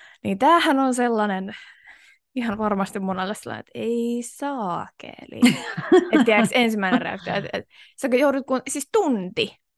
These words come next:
Speaker 1: Siinä oli vielä laitettu tunti, se ei ollut viisitoista minuuttia, vaan tunti.
Speaker 2: Siis, että joku, joku piti semmoisen puheen.
Speaker 1: Joku piti, joo.
Speaker 2: Niin just, joo.
Speaker 1: Mä en tiennyt, että oliko se meidän yrityksestä vai oliko se jostain ulkopuolelta vai mikä siinä oli.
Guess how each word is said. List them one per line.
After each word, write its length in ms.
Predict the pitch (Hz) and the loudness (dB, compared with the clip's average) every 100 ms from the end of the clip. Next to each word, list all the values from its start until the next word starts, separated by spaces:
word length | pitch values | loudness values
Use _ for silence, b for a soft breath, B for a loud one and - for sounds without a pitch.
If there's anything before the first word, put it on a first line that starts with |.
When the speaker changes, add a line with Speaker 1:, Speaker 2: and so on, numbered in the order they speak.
| _ _ _ - | _ _ _ -6
Speaker 1:
Siinä 180 | 349 359 | -4 -2
oli 120 | 339 | 0
vielä 180 | 330 320 | 0 0
laitettu 320 | 320 294 285 - | 0 -4 -10 -10
tunti, 280 | 370 285 208 | -4 -4 -2
se 80 | 254 | -2
ei 80 | 262 | -2
ollut 120 | 262 | -2
viisitoista 480 | 262 262 - 196 240 | -4 -4 -8 -10 -10
minuuttia, 300 | 220 - 220 | -10 -8 -6
vaan 200 | 208 208 | -6 -4
tunti. 600 | 240 240 214 175 - - - | 0 2 0 -2 -6 -10 -10
Speaker 2:
Siis, 300 | - 160 156 | -6 -4 -2
että 220 | 160 - | -4 -2
joku, 480 | 156 156 156 143 - - | -2 0 -2 -4 -6 -8
joku 220 | 147 147 | -4 -2
piti 260 | 147 139 127 | -2 -2 -4
semmoisen 400 | - 110 151 151 | -4 -6 -8 -6
puheen. 340 | 147 147 147 - | -6 -4 -6 -2
Speaker 1:
Joku 260 | 277 349 381 | 0 0 -2
piti, 280 | 311 277 | -2 0
joo. 160 | 247 170 | 4 6
Speaker 2:
Niin 140 | 151 | 4
just, 140 | 101 - - - | 0 -8 -12 -6
joo. 160 | 214 | -2
Speaker 1:
Mä 60 | 240 | 0
en 60 | |
tiennyt, 240 | 240 226 214 | 0 0 -2
että 120 | 208 | -4
oliko 160 | 208 - | -6 -6
se 80 | |
meidän 260 | 202 185 175 | -8 -6 -4
yrityksestä 720 | 339 381 330 294 302 294 302 - B | -2 -2 -6 -6 -6 -4 -4 -6 B
vai 180 | 220 208 - | -4 -2 -2
oliko 240 | 202 196 | -2 -4
se 100 | - | -8
jostain 280 | 185 - - | -12 -8 -6
ulkopuolelta 600 | 339 349 311 285 269 247 | -4 -4 -2 -2 -2 -2
vai 120 | 240 | -2
mikä 220 | 214 202 | -4 -8
siinä 340 | 202 202 190 196 | -8 -8 -6 -4
oli. 180 | 196 | -6